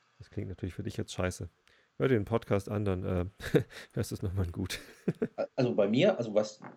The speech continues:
Speaker 2: aus meinem iPad rauskommt, klingt gut.
Speaker 1: Ach so,
Speaker 2: Weil
Speaker 1: aha.
Speaker 2: ich, ich spreche mit dem iPad zu dir.
Speaker 1: Ah ja, alles klar.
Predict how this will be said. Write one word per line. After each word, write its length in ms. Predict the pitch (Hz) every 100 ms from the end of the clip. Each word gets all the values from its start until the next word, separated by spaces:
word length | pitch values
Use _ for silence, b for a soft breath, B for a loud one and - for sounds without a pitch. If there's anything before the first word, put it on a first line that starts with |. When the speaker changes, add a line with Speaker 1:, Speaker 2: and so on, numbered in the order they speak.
| _
Speaker 2:
aus 280 | - - -
meinem 200 | 110 110
iPad 420 | - 117 - 151 147
rauskommt, 500 | 160 175 180 175 -
klingt 180 | 175
gut. 360 | - - - -
Speaker 1:
Ach 100 | -
so, 120 | 123 98
Speaker 2:
Weil 140 | -
Speaker 1:
aha. 140 | 101 80
Speaker 2:
ich, 140 | - -
ich 140 | 131
spreche 340 | - 139 147
mit 100 | 151
dem 100 | 143
iPad 360 | 98 98 - 92
zu 120 | 98
dir. 240 | 92 - - _ _ _ _ -
Speaker 1:
Ah 200 | 107 104
ja, 160 | 76 - -
alles 180 | 98 98
klar. 220 | - 82